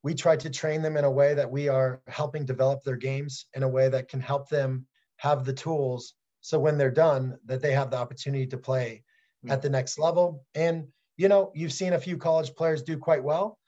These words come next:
Speaker 1: Um, Steve Johnson, Dominic Kofer, uh,
Speaker 2: Mm.
Speaker 1: a lot of players have ended up going on from college and, and doing, having very good careers. So our, our job is to continue to help our players improve and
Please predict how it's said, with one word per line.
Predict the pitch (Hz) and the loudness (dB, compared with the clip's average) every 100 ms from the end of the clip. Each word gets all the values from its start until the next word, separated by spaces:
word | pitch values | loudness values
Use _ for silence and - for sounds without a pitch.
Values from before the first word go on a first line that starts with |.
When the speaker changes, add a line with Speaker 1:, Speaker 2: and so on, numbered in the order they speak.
| _ _ - | _ _ -4
Speaker 1:
Um, | 139 127 | -2 -2
Steve | - - 151 | -6 -8 -4
Johnson, | 135 151 160 170 160 160 135 _ _ | 0 0 0 -4 -6 -8 -14 _ _
Dominic | - 143 143 139 | -4 -2 -2 -2
Kofer, | - 175 175 170 156 - _ _ - | -2 -2 -2 -2 -2 -8 _ _ -6
uh, | 131 127 117 | -2 -2 -2
Speaker 2:
Mm. | 113 - | -8 -8
Speaker 1:
a | |
lot | 135 143 185 | 0 4 4
of | 151 - | 2 0
players | 180 180 175 | 2 2 2
have | 156 | -2
ended | 139 151 151 | -4 -2 -2
up | 135 | -2
going | 151 147 | -2 0
on | 143 151 | 0 -2
from | 139 | -6
college | 127 160 175 135 | -4 -2 -2 -4
and, | 127 143 - | -6 -6 -6
and | 135 135 | -6 -4
doing, | 147 151 139 - | -4 -4 -6 -4
having | 139 147 | -2 -2
very | 139 143 139 | 0 0 0
good | 135 131 | -4 -4
careers. | 135 135 - | -4 -4 -6
So | - 143 120 - _ _ - | -2 -2 -2 -8 _ _ 4
our, | 170 185 | 6 6
our | 160 170 | 6 4
job | 165 156 | 4 2
is | 151 - | 0 -6
to | 151 | -10
continue | 135 139 165 165 165 151 | -8 -6 -6 -6 -6 -6
to | - | -4
help | 135 147 | -2 -2
our | 127 | -2
players | 117 147 139 131 | -4 0 0 0
improve | 117 165 160 139 - _ _ _ - | -6 -4 -4 -6 -14 _ _ _ -6
and | 139 131 127 | -2 0 -2